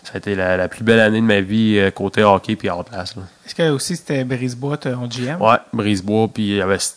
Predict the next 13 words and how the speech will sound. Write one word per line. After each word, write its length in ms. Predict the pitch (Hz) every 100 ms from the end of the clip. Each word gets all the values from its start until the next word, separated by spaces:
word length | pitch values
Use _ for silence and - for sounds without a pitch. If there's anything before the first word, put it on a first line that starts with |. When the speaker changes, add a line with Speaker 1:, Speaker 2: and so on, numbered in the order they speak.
| -
Speaker 1:
euh, 200 | 98 90
Stevie 280 | - 104 98
Y, 300 | 95 113 127
Steve 220 | - 98
Eiserman. 420 | 98 95 95 101
Speaker 2:
Ouais. 100 | 151 - - - - -
T'avais-tu 240 | 127 95
Speaker 1:
Mais 60 | 95
Bri- 80 | 107
Speaker 2:
d'affaires 320 | - 151 190
à 60 | 180
ce 140 | -
moment-là ? 300 | 165 175 220